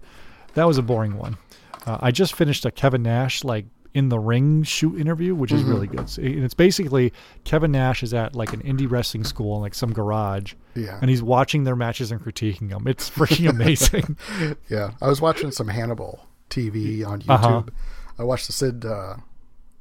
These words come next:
Speaker 2: excuse me, the Sid Vicious, Sid Justice one, and then Jake the Snake was after that.
Speaker 1: Yeah, Jake the Snake's tough to listen to 'cause he talks, he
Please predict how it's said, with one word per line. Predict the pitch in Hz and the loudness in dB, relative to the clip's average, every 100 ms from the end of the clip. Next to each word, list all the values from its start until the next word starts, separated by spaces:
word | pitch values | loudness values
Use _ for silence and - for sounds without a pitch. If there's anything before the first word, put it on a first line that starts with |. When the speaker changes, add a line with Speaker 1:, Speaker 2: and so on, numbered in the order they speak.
| - - - - - - - - | -20 -20 -20 -20 -20 -20 -20 -18
Speaker 2:
excuse | - 113 - | -12 -12 -14
me, | - - | -18 -14
the | 107 98 | -12 -10
Sid | 107 - 117 | -8 -6 -4
Vicious, | 110 110 120 113 | -4 -2 0 0
Sid | - 107 82 | -2 -6 -6
Justice | - 110 - 101 - - - - - - - - | -6 -4 -4 -6 -6 -8 -10 -12 -20 -20 -20 -12
one, | 120 113 107 | -4 -2 -2
and | 107 101 | -6 -8
then | 104 107 | -12 -14
Jake | - 117 | -12 -12
the | - | -10
Snake | - 113 110 | -12 -12 -12
was | 60 | -12
after | - - | -10 -10
that. | - 62 - - - - - | -12 -12 -14 -16 -16 -16 -2
Speaker 1:
Yeah, | 123 113 98 - - - - _ - | 2 2 0 -6 -20 -20 -20 _ -4
Jake | 156 - | -2 0
the | 214 | 0
Snake's | 190 170 | 0 0
tough | - 156 | -2 -2
to | 131 | 0
listen | 127 | 0
to | 139 | 0
'cause | 123 | 0
he | 113 | -2
talks, | - 123 - | -2 -2 -2
he | - | -8